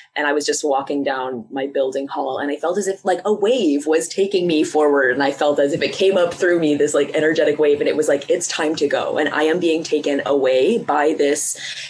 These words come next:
energetic force that is telling me to leave this place." It was hard to ignore. And I left,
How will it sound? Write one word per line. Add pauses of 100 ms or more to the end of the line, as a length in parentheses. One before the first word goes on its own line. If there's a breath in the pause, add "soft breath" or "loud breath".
(220 loud breath)
energetic
force
that
is
telling
me
to
leave
this
place." (500 loud breath)
It
was
hard
to
ignore.
And
I (220)
left,